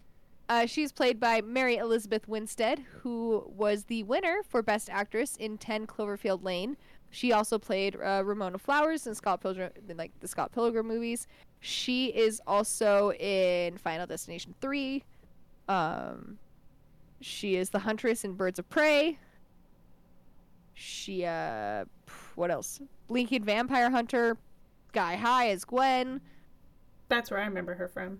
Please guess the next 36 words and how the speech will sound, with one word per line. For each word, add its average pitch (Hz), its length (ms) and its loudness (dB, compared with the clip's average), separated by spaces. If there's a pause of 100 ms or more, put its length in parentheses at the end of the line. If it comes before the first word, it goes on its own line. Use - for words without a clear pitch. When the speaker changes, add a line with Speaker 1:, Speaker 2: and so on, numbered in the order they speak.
(120)
Speaker 2:
<laughs> - 600 -2 (180)
Speaker 1:
Yeah, 202 160 -6
Sky 214 220 2
High. 226 800 0
<laughs> - 60 -20 (1000)
Um, 190 500 -2
but 254 100 -2
yeah, 339 80 2
she's 320 220 -2
in 359 80 -8
a 359 80 -4
lot 294 140 -2
of 269 80 -4
stuff, 202 320 -4
and 190 180 -12
she's, 220 280 -8 (840)
she - 160 -12
keeps 285 240 -8
popping 285 320 0
up 254 120 0
everywhere. 127 380 -6 (1400)
Eve 285 460 0
Agnew 311 760 0 (360)
was 226 300 4
the 233 100 0
red 226 160 6
herring. 233 440 0
She 247 260 -4
was 254 160 -2
pa-, 226 320 -2
played 233 260 0
by 208 200 0
Kathleen 220 680 -4
Cole, 254 680 0
and, 190 540 -4
um, 165 440 -6